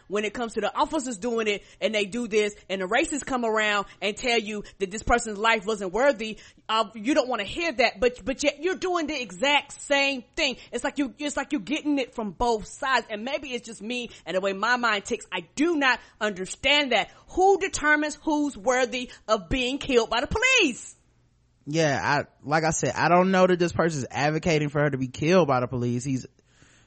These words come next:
Speaker 2: saying not to memorialize her, basically, which I also don't agree with. I think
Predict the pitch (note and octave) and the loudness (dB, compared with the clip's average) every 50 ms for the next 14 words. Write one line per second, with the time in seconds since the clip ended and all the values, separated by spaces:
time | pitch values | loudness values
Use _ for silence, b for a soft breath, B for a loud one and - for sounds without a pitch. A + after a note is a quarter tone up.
0 | b - - - D#3 D3 D3 C#3+ C#3 C3 A#2+ A#2+ G2+ - G#2 A#2+ C3 C#3+ C#3 - | b -12 -4 0 0 2 2 2 2 0 0 -2 -4 -4 -4 -2 0 0 0 -2
1 | - - D3+ C3+ B2+ B2 A#2+ A#2 A2+ A2 A2 A2 A2 G#2+ A#2+ C#3+ D#3+ D3 B2 G#2+ | -2 -4 -2 0 0 0 0 0 -2 -2 -2 -2 0 0 2 4 4 4 2 0
2 | G#2 G#2 A2 G#2+ G#2+ B2 B2+ A#2 G#2 G#2+ G#2+ G#2+ G#2+ - A#2 G#2 G#2+ A2 G#2+ G#2+ | 0 -2 -2 -4 -2 -2 -4 -4 -2 -4 -4 -4 -4 -6 -8 -8 -6 -6 -4 -4
3 | G#2+ G2+ G2+ A#2 A#2+ A#2 G#2+ - - - - B2 C3 - C#3+ E3 F3+ - E3 C#3 | -4 -6 -4 -4 -2 -2 -2 -4 -8 -6 0 0 2 2 4 2 4 4 2 0
4 | B2+ C3 A#2+ A2+ A2 G#2 A2 A2 G#2 G2+ G2+ - - B2+ B2 - C#3 C#3 C3 B2 | 2 0 -2 -2 -4 -4 -4 -4 -4 -4 -6 -4 -6 -6 -2 0 0 0 0 0
5 | A2 - _ | -2 -6 _